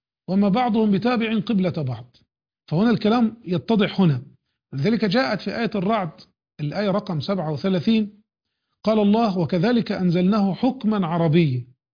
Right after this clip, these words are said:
ولئن اتبعت أهواءهم بعد الذي جاءك من العلم ما لك من الله من ولي ولا واق". فالعلم هنا هو الحكم العربي وهو القرآن، فكان بعضا من إيه؟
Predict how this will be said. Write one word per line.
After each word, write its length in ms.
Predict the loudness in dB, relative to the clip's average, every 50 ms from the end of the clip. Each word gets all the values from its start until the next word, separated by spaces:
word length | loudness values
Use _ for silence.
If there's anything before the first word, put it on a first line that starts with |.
| _ _ _ _ _ _
ولئن 400 | -2 0 0 0 0 2 2 4
اتبعت 640 | 4 2 0 0 -2 -2 0 2 2 0 0 0 -2 -2
أهواءهم 1160 | -2 0 0 2 2 2 2 2 2 0 0 0 0 0 2 2 4 4 4 4 2 2 2
بعد 340 | 2 2 2 2 0 0 0
الذي 440 | 0 0 0 0 2 2 2 2
جاءك 460 | 2 2 0 0 0 -2 -4 -6 -4 -2
من 220 | 0 0 2 2
العلم 640 | 0 0 0 0 2 2 4 4 2 2 0 -2 -8 -14 _ _ _ _
ما 220 | 0 0 2 2 2
لك 220 | 2 0 2 2
من 200 | 2 2 2 2
الله 380 | 2 0 0 0 0 0 0 0
من 120 | 0 2
ولي 460 | 2 2 2 2 2 2 2 2 2
ولا 280 | 2 2 2 2 2 2
واق". 420 | 2 0 0 -2 -6 -10 -20 -20 _ _ _ _ _ _ _ _ _ _ _ _ _ _ _
فالعلم 440 | -2 0 0 2 4 4 4 4 4
هنا 480 | 4 2 4 4 4 2 0 -2 -8 -18 _ _ _ _ _ _ 0
هو 100 | 0 2
الحكم 480 | 2 0 0 -2 -2 -2 0 0 2 2
العربي 560 | 2 2 2 2 2 4 4 4 4 4 2
وهو 160 | 2 2 2
القرآن، 560 | 2 2 0 -2 -2 0 -2 -2 -2 -2 -4 -6 -12 -18 _ _ _ _ _ _ _ _ _ -6
فكان 480 | -6 -6 -4 -2 -2 0 0 0 0
بعضا 400 | 2 2 0 0 0 0 0 0
من 300 | 0 0 0 2 2 2
إيه؟ 340 | 2 4 2 2 2 0 -6